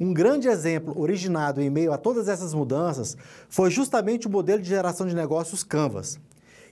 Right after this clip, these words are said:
Criado em dois mil e quatro por Alexander Osterwalder, um teórico suíço, autor e consultor, conhecido por seu trabalho em modelagem de negócios, o Canvas, como é mais conhecido, trata-se de uma síntese de funções da empresa em um único quadro.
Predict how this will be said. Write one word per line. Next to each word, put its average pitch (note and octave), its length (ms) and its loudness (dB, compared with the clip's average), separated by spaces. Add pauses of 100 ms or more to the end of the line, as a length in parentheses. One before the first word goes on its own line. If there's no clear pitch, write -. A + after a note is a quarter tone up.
Criado G3 340 2
em A3+ 80 0
dois G3 220 2
mil A#3 140 -2
e C4 100 0
quatro E3+ 400 -2
por D#3+ 140 0
Alexander D#3+ 720 0
Osterwalder, D3 720 -2 (200)
um D3+ 100 -2
teórico E3 420 2
suíço, E3 600 0 (140)
autor D3+ 400 0
e G3+ 60 0
consultor, F3 680 -2 (380)
conhecido F#3+ 420 -2
por A3 120 -2
seu G#3 160 2
trabalho F3 400 2
em - 20 0
modelagem E3+ 540 0
de C#3 100 -6
negócios, C#3 580 -2 (300)
o G3+ 100 -2
Canvas, G3 540 2
como D#3 180 -4
é D3 60 0
mais F3+ 200 -2
conhecido, D#3 560 -2 (420)
trata-se A#3 420 2
de F#3 100 -2
uma A3+ 160 0
síntese A3 580 -2
de - 100 -8
funções F#3+ 520 -2
da F3 120 2
empresa D#3 560 0 (160)
em B3+ 160 2
um A#3 160 2
único B3 240 -2
quadro. - 420 -6